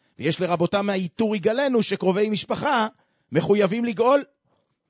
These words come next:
אם כן, יש לנו לכאורה פתרון לספק, שאכן עבד עברי שנמכר לישראל, קרוב המשפחה שלו יצטרך לגאול אותו. דוחה הגמרא ואומרת, "לא."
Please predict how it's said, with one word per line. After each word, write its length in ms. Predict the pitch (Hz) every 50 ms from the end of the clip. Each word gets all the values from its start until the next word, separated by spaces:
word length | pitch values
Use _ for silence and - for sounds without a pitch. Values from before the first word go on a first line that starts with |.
| _ _ -
אם 120 | - 127 127
כן, 180 | - 196 196 196
יש 120 | 190 -
לנו 120 | 202 196 196
לכאורה 400 | 185 - - 185 180 165 196 202
פתרון 440 | - 185 - 190 170 180 202 196
לספק, 560 | 196 170 - 170 - - 165 165 175 - - - _ _ _ _ _ _ _ _ _
שאכן 580 | - - 160 156 156 151 156 - 254 262 240 208 202 -
עבד 280 | 196 208 190 208 175
עברי 200 | 190 170 190 208
שנמכר 540 | 185 - 196 185 175 165 - 208 202 196 175
לישראל, 680 | 165 160 156 147 - - 147 151 143 127 120 123 143 - - _ _ _ _ _ _ _ _
קרוב 340 | - - 151 180 202 190 196
המשפחה 480 | 202 202 202 - - 233 196 - 262 240
שלו 180 | - 208 202
יצטרך 320 | 185 180 - - 202 202 214
לגאול 320 | 214 208 170 226 240 247
אותו. 240 | 240 220 - 196 180 - _ _ _ -
דוחה 220 | - - 143 156
הגמרא 300 | 175 156 156 160 165 180 160
ואומרת, 480 | 175 180 175 180 196 220 226 208 - 170
"לא." 200 | 190 208 196